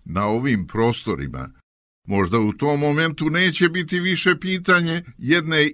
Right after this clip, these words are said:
i druge strane, nego pitanje sa Hristom ili sa Antihristom.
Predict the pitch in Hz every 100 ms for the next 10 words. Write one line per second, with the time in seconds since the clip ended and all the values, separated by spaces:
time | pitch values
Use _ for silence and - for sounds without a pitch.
0 | - 143 127 170 127 110 - 139 147 143
1 | 92 69 _ _ 104 107 107 127 151 160
2 | 151 151 143 139 - 107 107 - 208 185
3 | - 165 147 147 - - 131 113 90 123
4 | 107 110 - 131 139 117 92 - 135 98
5 | - 80 64